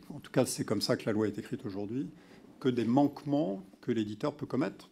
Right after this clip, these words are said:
dans le cadre de l'expression de sa ligne éditoriale. Donc, euh, on entend ce qui se dit sur ces médias. Et le, euh,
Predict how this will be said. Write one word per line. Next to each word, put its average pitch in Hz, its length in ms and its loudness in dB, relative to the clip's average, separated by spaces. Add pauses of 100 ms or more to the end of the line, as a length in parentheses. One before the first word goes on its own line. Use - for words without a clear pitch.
dans 131 140 2
le 139 40 2
cadre 180 220 0
de 120 80 2
l'expression 120 420 -4
de 170 60 -6
sa 120 120 -4
ligne 120 140 0
éditoriale. 117 580 -2
Donc, 104 280 -8
euh, 104 380 -6
on 101 100 -6
entend 160 320 -2
ce - 160 -12
qui - 160 -12
se 95 80 -12
dit 104 160 -8
sur - 180 -12
ces - 140 -10
médias. 101 260 -6
Et - 20 -8
le, 107 200 -8 (720)
euh, - 40 -10